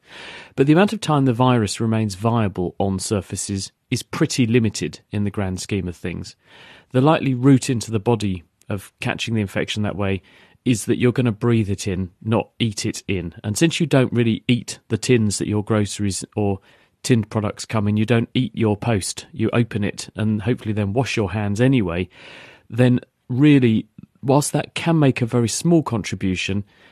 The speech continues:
the elephant in the room is the respiratory route of transmission, which is why the virus spreads well where there are big crowds of people in poorly ventilated spaces. So really, if you want to make the biggest difference to your chances of picking it up,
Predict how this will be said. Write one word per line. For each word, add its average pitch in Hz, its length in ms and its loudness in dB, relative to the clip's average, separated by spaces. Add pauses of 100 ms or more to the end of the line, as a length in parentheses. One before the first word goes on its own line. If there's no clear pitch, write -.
the 123 120 6
elephant 135 360 2
in 107 120 0
the 104 80 0
room 104 300 0
is 104 160 -6
the 107 100 -6
respiratory 104 680 -2
route 98 280 0
of 101 80 -4
transmission, 90 640 -6 (480)
which 131 200 0
is 107 120 0
why 127 200 6
the 113 80 0
virus 107 360 0
spreads 107 380 -4
well 107 260 0
where 101 140 -2
there 101 140 -2
are 98 60 -4
big 143 280 0
crowds 110 380 -4
of - 100 -16
people 104 420 -2
in 101 140 -4
poorly 113 380 -2
ventilated 98 640 -4
spaces. 90 480 -6
So 104 160 0
really, 117 460 4
if - 120 -6
you 117 60 0
want - 160 -2
to - 80 -14
make 107 120 -4
the 104 60 -6
biggest 135 540 -2
difference 104 400 -6
to - 100 -6
your 104 60 -2
chances - 480 -4
of 98 80 -6
picking 101 280 -6
it 95 100 -4
up, 123 260 -2